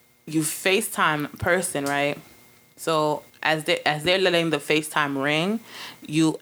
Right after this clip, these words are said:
add yourself to the chat.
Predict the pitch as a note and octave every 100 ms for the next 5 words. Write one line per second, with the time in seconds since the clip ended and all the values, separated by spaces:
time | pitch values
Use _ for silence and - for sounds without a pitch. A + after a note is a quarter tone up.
0 | - D#3+ E3+ F3+ D#3+ D#3 D3+ - - F#3
1 | D3+ - - - - F#3+ E3 C#3+ - -
2 | - E3 E3+ -